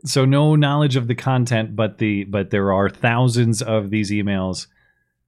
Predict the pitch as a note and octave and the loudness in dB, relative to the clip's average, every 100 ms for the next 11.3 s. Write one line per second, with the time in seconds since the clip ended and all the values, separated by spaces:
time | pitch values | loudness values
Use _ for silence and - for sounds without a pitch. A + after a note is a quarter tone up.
0 | _ - F2+ E2+ G2+ G2+ G2+ D3+ C3 C3 | _ -12 -10 -8 -4 -4 -4 -12 -14 -10
1 | B2+ B2+ G2+ F2+ - _ _ _ _ _ | -6 -4 -4 -8 -12 _ _ _ _ _
2 | _ _ _ _ A2 G#2+ G#2 G2+ G2+ _ | _ _ _ _ -4 -2 -2 -6 -10 _
3 | _ _ _ _ _ _ _ _ - - | _ _ _ _ _ _ _ _ -10 -6
4 | C#3 C3 F3+ D#3 B2 A#2+ G#2 F#2+ G#2 G2 | -4 -4 -4 -2 0 0 -2 -2 -4 -2
5 | G2+ G2+ F2+ F2+ F#2+ F#2+ - G2 F#2 F#2 | -2 -2 -2 -2 -2 -4 -6 -8 -8 -4
6 | C#3 F#3 - A3 G#3+ C3 A#2 B2 A#2+ A#2 | -4 -4 -4 -4 -2 -4 -2 -2 -2 -2
7 | A2 - - _ _ _ _ _ C3+ F#3 | -2 -4 -10 _ _ _ _ _ -2 -2
8 | - F3+ F3 D#3 D3+ C#3+ - D#3 D3+ D3 | -4 0 0 0 -2 -4 -2 0 2 2
9 | C#3+ A#2 - _ _ _ _ _ _ _ | 0 -2 -8 _ _ _ _ _ _ _
10 | _ A#2+ C3 - C3+ B2 - - B2 B2 | _ -2 0 -2 -2 -2 -2 0 0 2
11 | B2 B2 | 2 -2